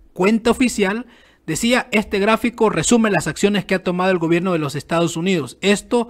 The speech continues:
una hora después que se revela los chats en WhatsApp. Por cierto, no es una filtración. De repente algún amarillista puede decir, "Se filtran chats". No, es una publicación oficial de la cuenta del presidente Bukele. Y,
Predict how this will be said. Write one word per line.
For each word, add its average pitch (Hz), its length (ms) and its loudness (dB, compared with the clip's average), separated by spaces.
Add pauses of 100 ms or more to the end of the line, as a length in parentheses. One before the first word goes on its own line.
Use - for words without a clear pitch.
(260)
una 190 260 0
hora 190 180 2
después 175 440 -4
que 175 240 -4
se 170 140 -4
revela 156 560 -4 (500)
los - 260 -6
chats 160 320 -4
en 151 160 -6
WhatsApp. 139 400 -6
Por 170 160 -2
cierto, 233 340 2
no 196 400 4
es 202 260 0
una 190 200 0
filtración. 147 720 0 (260)
De 139 100 -10
repente 175 440 -6
algún 165 220 -4
amarillista 165 600 -4
puede 160 180 -2
decir, 165 220 -2 (200)
"Se - 200 -4
filtran 175 460 -2
chats". - 340 -6
No, 160 280 -4
es 160 160 -6
una 196 180 -2
publicación 170 680 -2
oficial 175 600 -2 (220)
de 151 100 -2
la 139 100 -2
cuenta 160 320 -6
del 147 100 -6
presidente 147 440 -8
Bukele. 147 400 -2 (600)
Y, 262 340 0